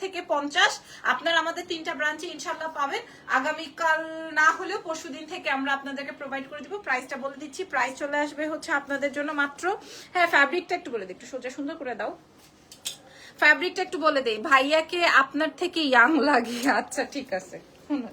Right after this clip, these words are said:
এটাকে বলে তাড়াহুড়ার কাজ, শয়তানের বান্ধবীর কাজ। আস্তে আস্তে করো, অসুবিধা নাই। দেখছো না আজকে সারাটা দিন কেমন হয়েছে? So, আস্তে আস্তে করো,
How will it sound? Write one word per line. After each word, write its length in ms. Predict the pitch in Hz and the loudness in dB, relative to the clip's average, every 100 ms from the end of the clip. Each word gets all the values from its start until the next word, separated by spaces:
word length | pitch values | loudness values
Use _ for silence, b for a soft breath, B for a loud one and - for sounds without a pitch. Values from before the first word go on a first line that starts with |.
| - | -14
এটাকে 320 | 220 277 294 | -10 -8 -6
বলে 200 | 285 294 330 | -6 -6 -4
তাড়াহুড়ার 480 | 247 247 285 254 254 | -2 -2 -2 -4 -4
কাজ, 160 | 277 311 - | -6 -8 -6
শয়তানের 400 | 208 226 220 208 | -8 -6 -8 -6
বান্ধবীর 400 | 180 175 170 170 - | -8 -8 -12 -14 -16
কাজ। 120 | - - | -18 -18
আস্তে 160 | 247 302 | -12 -12
আস্তে 180 | - | -10
করো, 220 | - - - - B B B B B | -12 -14 -16 -20 B B B B B
অসুবিধা 460 | - - 269 254 190 | -8 -6 -8 -8 -10
নাই। 140 | - - | -10 -4
দেখছো 220 | 277 - | -6 -4
না 100 | 349 349 | -8 -6
আজকে 200 | 349 359 359 | -8 -8 -4
সারাটা 320 | 285 285 302 | -4 -4 -6
দিন 160 | 302 311 | -6 -6
কেমন 280 | 285 269 285 | -6 -4 -4
হয়েছে? 300 | 302 - 453 523 - - 247 220 202 208 - - - - - - | -6 -8 -10 -10 -16 -20 -18 -18 -20 -20 -20 -20 -20 -20 -20 -16
So, 80 | - 240 277 | -8 -2 -2
আস্তে 180 | 294 294 | -2 -6
আস্তে 180 | - | -8
করো, 240 | 202 156 | -10 -12